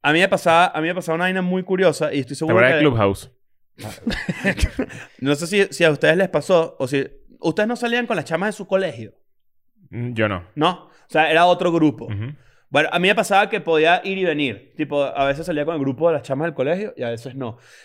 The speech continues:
Speaker 1: A mí me pasaba, yo tenía un fenómeno que es un, yo estoy su-, yo estoy seguro que cualquier persona que está en bachillerato que está viendo esta vaina, este fenómeno, le o le mierda,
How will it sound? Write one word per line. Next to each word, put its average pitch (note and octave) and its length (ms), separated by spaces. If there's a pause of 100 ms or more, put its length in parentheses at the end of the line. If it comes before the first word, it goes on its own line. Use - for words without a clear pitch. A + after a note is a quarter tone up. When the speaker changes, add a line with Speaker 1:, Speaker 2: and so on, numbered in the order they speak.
(120)
Speaker 1:
A - 40
mí C#3+ 60
me E3+ 80
pasaba, F3+ 360
yo D3+ 100
tenía E3+ 200
un F#3 60
fenómeno F3 640
que D3 80
es C#3+ 40
un, D3+ 120
yo C3+ 60
estoy E3+ 140
su-, G3+ 160
yo - 100
estoy D3+ 140
seguro F#3 220
que F3+ 80
cualquier C#3 420
persona F3+ 320
que F3+ 80
está C3+ 180
en C3 80
bachillerato D3+ 440
que E3+ 60
está D3 120
viendo C3+ 100
esta D#3 160
vaina, D#3 180
este D#3 120
fenómeno, C3+ 380
le A#2+ 300
o D3+ 120
le A#2+ 100
mierda, C3+ 520